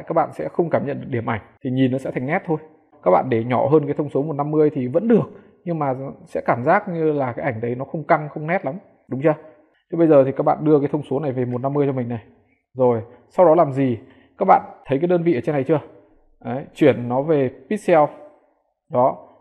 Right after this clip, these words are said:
thì lập tức các bạn sẽ thấy đây là kích cỡ tối thiểu của một bức ảnh để in ra khổ giấy A bốn không bị vỡ nha. Và đây các bạn nhìn thấy nó đang là một nghìn bảy nhân một nghìn hai đúng không?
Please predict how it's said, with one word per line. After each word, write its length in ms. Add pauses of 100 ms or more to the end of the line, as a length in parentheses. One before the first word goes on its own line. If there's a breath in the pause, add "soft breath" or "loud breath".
(120)
thì 60
lập 160
tức 120 (180)
các 80
bạn 240
sẽ 200 (300)
thấy 340
đây 180 (160)
là 180
kích 360
cỡ 180 (100)
tối 180
thiểu 240 (120)
của 80
một 200
bức 100
ảnh 180 (240)
để 260
in 200
ra 160
khổ 220
giấy 120
A 140
bốn 200
không 200
bị 100
vỡ 200 (520)
nha. 180 (360 loud breath)
Và 140
đây 140
các 100
bạn 240
nhìn 200
thấy 220
nó 140
đang 280
là 160
một 240
nghìn 240
bảy 260
nhân 100
một 60
nghìn 120
hai 220
đúng 100
không? 160